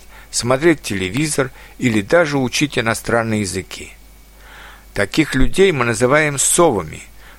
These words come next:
потому что сова обычно дремлет где-нибудь на ветке весь день, просыпается только к вечеру и начинает свою охоту. Но есть и другие люди, которым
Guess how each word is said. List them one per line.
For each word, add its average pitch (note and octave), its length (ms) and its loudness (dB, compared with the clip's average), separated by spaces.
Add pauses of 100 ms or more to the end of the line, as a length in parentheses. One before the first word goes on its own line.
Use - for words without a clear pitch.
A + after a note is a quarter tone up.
потому F#2+ 320 -4
что G2+ 220 -4
сова G#2 460 0
обычно F#2+ 540 -6
дремлет F#2+ 640 0
где-нибудь F#2+ 500 -4
на F#2+ 140 -2
ветке F#2+ 400 -4
весь F2 300 -6
день, D#3+ 320 0 (480)
просыпается C#3+ 680 -2
только G2 340 -4
к - 140 -6
вечеру D3 540 2 (280)
и G2 100 -8
начинает G2+ 640 2
свою E2 420 -4
охоту. - 540 2 (920)
Но F2 100 -12
есть F2+ 320 -4
и C3 60 -4
другие B2+ 400 0
люди, B2 380 -2 (420)
которым B2 460 0